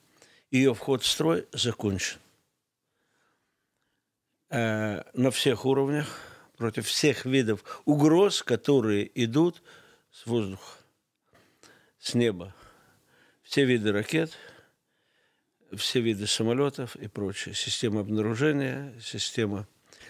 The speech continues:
целеуказания. Все это, вот эта вся система,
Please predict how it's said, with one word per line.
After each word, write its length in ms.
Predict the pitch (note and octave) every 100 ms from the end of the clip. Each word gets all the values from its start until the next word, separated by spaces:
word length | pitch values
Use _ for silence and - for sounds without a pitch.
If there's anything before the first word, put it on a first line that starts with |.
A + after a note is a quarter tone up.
| -
целеуказания. 840 | - A2 G#2 G#2 B2 B2 C#3+ B2+ -
Все 380 | - - D3 D3
это, 520 | - C#3 C#3 E3 D3+ - _ - - _
вот 200 | - B2
эта 180 | D3+ -
вся 240 | A2+ - C#3+
система, 640 | - C3 - G3 F3+ D3+